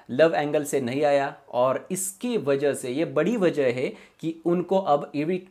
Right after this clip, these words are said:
कर दिया गया है। और अब एक बड़ा प्लान है बिग बॉस का, इसके तहत वहाँ पे पारस छाबरा भी घर के अंदर आएंगे,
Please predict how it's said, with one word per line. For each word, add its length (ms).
कर 180
दिया 340
गया 240
है। 260
और 320
अब 400
एक 160
बड़ा 180
प्लान 300
है 80
बिग 160
बॉस 200
का, 300
इसके 240
तहत 300
वहाँ 120
पे 140
पारस 400
छाबरा 280
भी 120
घर 140
के 100
अंदर 240
आएंगे, 360